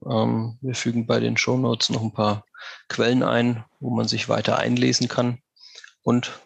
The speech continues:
ähm, da werden auch ein paar Folgen von uns dabei sein. Natürlich haben wir, ähm, bisher auch schon an dem einen oder anderen Freitag über oder mit Kontraktlogistikern gesprochen.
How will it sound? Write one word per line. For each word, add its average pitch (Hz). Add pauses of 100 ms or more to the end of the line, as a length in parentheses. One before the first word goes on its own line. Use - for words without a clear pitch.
(340)
ähm, 110
da 113
werden 113
auch 107
ein 113
paar 107
Folgen 113
von 117
uns 117
dabei 113
sein. 113 (880)
Natürlich 113
haben 110
wir, 110 (400)
ähm, 107
bisher 117
auch -
schon 110 (300)
an 113
dem 110
einen 117
oder 113
anderen 117
Freitag 113 (120)
über 120
oder 113
mit 113
Kontraktlogistikern 110
gesprochen. 120